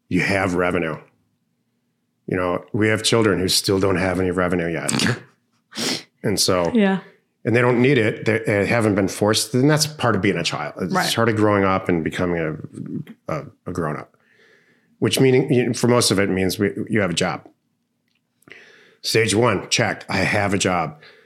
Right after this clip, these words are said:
Speaker 1: Stage two, my job actually pays more than I spend. If you have a job where you're making five thousand dollars a month and you only spend two thousand 'cause you're super smart and you're living with a bunch of,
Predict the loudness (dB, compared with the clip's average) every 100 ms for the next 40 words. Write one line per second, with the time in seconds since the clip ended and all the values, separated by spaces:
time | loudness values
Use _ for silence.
0 | -8 -2 2 2 0 2 2 2 -2 -8
1 | _ _ _ -2 -2 0 2 2 0 0
2 | 0 0 2 0 0 -6 -6 -4 -4 -6
3 | _ -4 0 2 0 -2 -10 _ _ -2
4 | 0 0 0 -2 -2 -10 _ _ _ _
5 | _ _ _ _ _ _ _ -14 -12 -6
6 | 2 4 4 4 2 2 2 -2 -8 _
7 | -20 -6 -4 -2 0 0 0 -2 0 -2
8 | 0 0 2 2 2 2 2 0 -2 -8
9 | _ _ _ _ -4 0 2 2 0 0
10 | 0 2 2 2 0 -2 -4 -2 -2 0
11 | 0 0 0 -2 -2 0 0 -2 -14 _
12 | _ _ _ _ -6 -2 0 -2 -4 _
13 | _ 0 2 4 2 2 0 0 0 0